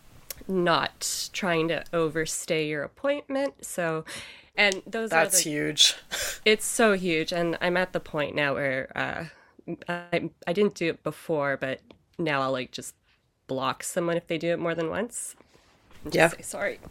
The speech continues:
Speaker 1: Like, I
Speaker 2: Good call.
Speaker 1: <laughs> So, um, but yes, I, I definitely appreciate clients who come in respectful and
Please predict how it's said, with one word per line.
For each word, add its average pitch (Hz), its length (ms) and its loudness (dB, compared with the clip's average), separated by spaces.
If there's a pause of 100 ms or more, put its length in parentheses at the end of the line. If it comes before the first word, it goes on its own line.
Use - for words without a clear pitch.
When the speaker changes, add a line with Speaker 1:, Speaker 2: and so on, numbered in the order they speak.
Speaker 1:
Like, 165 440 -4
I 156 120 -10
Speaker 2:
Good 165 200 0
call. 151 300 6
Speaker 1:
<laughs> - 120 -20
So, - 680 0 (840)
um, 156 300 4 (120)
but 185 160 8
yes, 147 220 4
I, 170 120 8 (140)
I 151 60 2
definitely 160 520 2
appreciate 135 480 -4
clients - 400 -6
who 131 200 -6 (400)
come 175 320 0
in 143 260 0 (140)
respectful 139 1000 -4
and - 400 -10